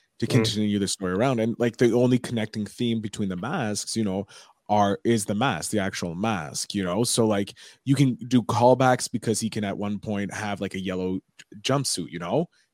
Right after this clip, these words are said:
Speaker 1: Calling
Speaker 2: Yeah.
Speaker 1: back to Stanley Ipkiss, you know, and it's like, "Oh, that's, that's a nice little callback, a little Easter egg for people," or, you know, he, he ha-, he gets that zoot suit, the yellow banana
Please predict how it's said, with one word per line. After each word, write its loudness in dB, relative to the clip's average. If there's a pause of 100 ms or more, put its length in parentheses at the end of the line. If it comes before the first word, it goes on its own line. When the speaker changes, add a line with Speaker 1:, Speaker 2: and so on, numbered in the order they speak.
Speaker 1:
Calling 6
Speaker 2:
Yeah. 2
Speaker 1:
back -4
to -2
Stanley -4
Ipkiss, 0
you -2
know, 0
and 0
it's -6
like, -10
"Oh, -10
that's, -12 (380)
that's 4
a 4
nice 4
little 6
callback, 4
a 0
little 4
Easter 2
egg 2
for -4
people," 2
or, 0
you -6
know, -8 (320)
he, 0
he 2
ha-, 0
he -4
gets -2
that -4
zoot -6
suit, -4
the -4
yellow -6
banana 2